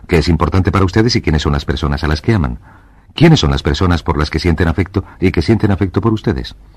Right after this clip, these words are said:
Mantengan un equilibrio en su vida. Que no sea todo trabajo, que no sea todo ocio, que no sea todo una cosa en concreto.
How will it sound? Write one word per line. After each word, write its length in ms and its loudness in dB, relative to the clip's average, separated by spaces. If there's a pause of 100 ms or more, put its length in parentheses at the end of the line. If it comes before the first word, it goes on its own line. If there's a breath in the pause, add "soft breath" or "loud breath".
(140)
Mantengan 560 2
un 100 -2
equilibrio 420 0
en 60 -2
su 120 -4
vida. 280 -6 (460 soft breath)
Que 120 2
no 80 4
sea 220 0
todo 200 0
trabajo, 420 -4 (180 loud breath)
que 100 0
no 100 2
sea 140 0
todo 220 2
ocio, 280 -4 (200 loud breath)
que 100 2
no 80 6
sea 160 4
todo 200 2
una 160 4
cosa 260 0
en 100 0
concreto. 480 -2